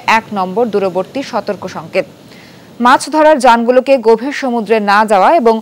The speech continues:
দ্রুত উপকূলে ফেরার নির্দেশ দেওয়া হয়েছে। বর্তমানে লঘুচাপ কেন্দ্রের আটচল্লিশ কিলোমিটারের মধ্যে বাতাসের সর্বোচ্চ গতিবেগ ঘন্টায় পঞ্চাশ কিলোমিটার। এটি আরও বাড়তে পারে, সাগরও কিছুটা উত্তাল। ঘূর্ণিঝড় রিমালের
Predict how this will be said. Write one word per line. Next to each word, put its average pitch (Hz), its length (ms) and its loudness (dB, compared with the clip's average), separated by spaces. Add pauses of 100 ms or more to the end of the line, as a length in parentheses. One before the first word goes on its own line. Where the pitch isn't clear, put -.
(280)
দ্রুত 285 280 0
উপকূলে 240 460 0
ফেরার 220 320 0
নির্দেশ 202 380 -4
দেওয়া 156 220 -2
হয়েছে। 156 240 -6 (140)
বর্তমানে 208 460 0 (360)
লঘুচাপ 262 680 2
কেন্দ্রের 226 360 0
আটচল্লিশ 302 600 -2
কিলোমিটারের 220 600 -2
মধ্যে 190 300 -4
বাতাসের 202 500 0 (240)
সর্বোচ্চ 294 520 2
গতিবেগ 196 420 0
ঘন্টায় 202 420 -2
পঞ্চাশ 254 360 -2
কিলোমিটার। 151 400 -6 (280)
এটি 349 180 0 (120)
আরও 247 280 4
বাড়তে 208 280 2
পারে, 160 220 -2 (360)
সাগরও 262 340 2
কিছুটা 190 380 -4
উত্তাল। 185 420 -2 (3250)
ঘূর্ণিঝড় 320 420 2
রিমালের 277 360 4